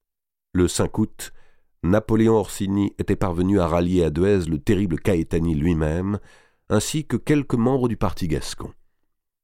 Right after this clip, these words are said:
Les Provençaux flairèrent le parfum de la victoire. On s'aperçut le six août que Monseigneur Duès pouvait compter sur dix-huit voix, c'est-à-dire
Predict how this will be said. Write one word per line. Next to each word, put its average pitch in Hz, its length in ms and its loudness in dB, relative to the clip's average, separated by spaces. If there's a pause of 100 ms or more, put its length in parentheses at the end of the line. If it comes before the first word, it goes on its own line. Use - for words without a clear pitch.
(140)
Les 95 120 2
Provençaux 104 760 2
flairèrent 92 480 0
le 87 80 0
parfum 85 420 -4
de 78 80 -4
la 78 80 0
victoire. - 640 -12 (1600)
On 117 60 2
s'aperçut 160 440 0
le 147 80 4
six 139 280 -2
août - 260 -2 (300)
que - 80 2
Monseigneur 123 640 2
Duès 143 380 0
pouvait 120 320 0
compter 117 400 -4
sur 85 260 -4
dix-huit 87 440 -6
voix, 64 280 -6
c'est-à-dire 127 640 -2